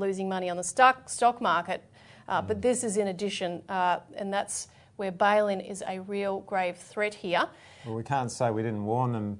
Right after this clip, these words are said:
Speaker 2: uh, here in Australia. I mean, back in March twenty thirteen, when bail-in happened in Cyprus, I mean, we made the point back then. And then in June, we put out a major media release saying, "Bail-in, your deposits are at risk.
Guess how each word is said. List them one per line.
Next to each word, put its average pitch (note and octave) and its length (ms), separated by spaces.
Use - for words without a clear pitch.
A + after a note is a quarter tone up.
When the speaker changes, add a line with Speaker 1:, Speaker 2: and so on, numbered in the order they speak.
Speaker 2:
uh, A#2+ 140
here B2+ 240
in A2 80
Australia. A#2+ 520
I G2+ 60
mean, G#2+ 540
back C3 220
in G#2 240
March A#2+ 440
twenty A2+ 240
thirteen, A2 540
when G2 320
bail-in A2 340
happened A2 280
in F#2+ 80
Cyprus, - 520
I A2+ 40
mean, G#2 200
we B2 260
made A#2 260
the G#2 60
point A#2+ 320
back A2 280
then. A2 320
And A2+ 160
then B2 160
in A2+ 220
June, C3+ 380
we A2 100
put A#2 180
out A#2 160
a G2+ 40
major A2+ 340
media C3+ 320
release F#2 300
saying, G#2+ 400
"Bail-in, C3 460
your C#3+ 400
deposits A2 580
are A#2+ 200
at - 120
risk. A#2+ 420